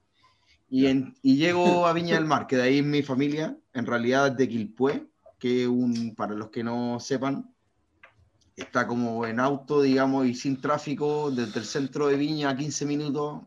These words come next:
Speaker 1: el centro de Quilpué.
Speaker 2: Ya.
Speaker 1: Hacia, hacia la cordillera, digamos, hacia la cordillera de los Andes, hacia el este.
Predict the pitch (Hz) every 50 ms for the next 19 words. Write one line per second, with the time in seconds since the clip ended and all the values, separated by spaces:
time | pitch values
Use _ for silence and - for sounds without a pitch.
0 | - - 127 117 - 147 131 123 123 120 120 113 104 - 92 - - _ _ _
1 | _ _ _ - - - _ _ _ - 85 82 80 80 - - - - 113 120
2 | - - 135 127 123 123 120 120 117 117 117 113 113 110 110 107 107 104 101 95
3 | - _ _ _ - 127 - - 147 135 131 123 135 131 127 131 131 131 110 104
4 | 98 98 101 101 95 92 92 98 98 - - 107 104 104 110 110 104 113 113 110
5 | 107 104 101 87 73 82 80 - _ _ _ _ _ - - - 151 139 135 -
6 | - - - - -